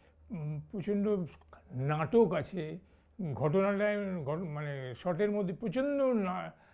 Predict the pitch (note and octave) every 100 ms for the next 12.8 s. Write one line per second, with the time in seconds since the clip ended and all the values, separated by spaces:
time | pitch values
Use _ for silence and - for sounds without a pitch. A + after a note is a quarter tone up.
0 | - - F#3 G#3+ F#3+ G3+ G3+ F3 D3+ C3+
1 | F3+ C#3 C3 F#3+ G#3 - _ _ - F#3+
2 | A3+ - - A3 B3 C#4+ C4 G#3 C#4 -
3 | - - _ - F3+ F3 C3+ - G3 D3+
4 | C4+ C4+ - _ - - - - G#3 G3
5 | E3+ D#3+ C#3+ C3+ B2 A#2 B2 B2 C3+ A#2+
6 | A2+ C3 A#2 A2+ A2 A2+ A#2+ F3+ A3+ -
7 | _ G#3 C3+ - G3 C3+ A2 G#2 - _
8 | _ _ _ _ _ - F#3+ E3+ - A3
9 | A#3+ B3 A#3 F3 F3+ C#3 C4 C#4+ - _
10 | _ _ - - F#3 F3+ F3 G3+ G#3 G3+
11 | G3 F#3+ A#2+ D#3 F#3 F3+ F3+ - C#3+ -
12 | - _ _ - - C#3 C3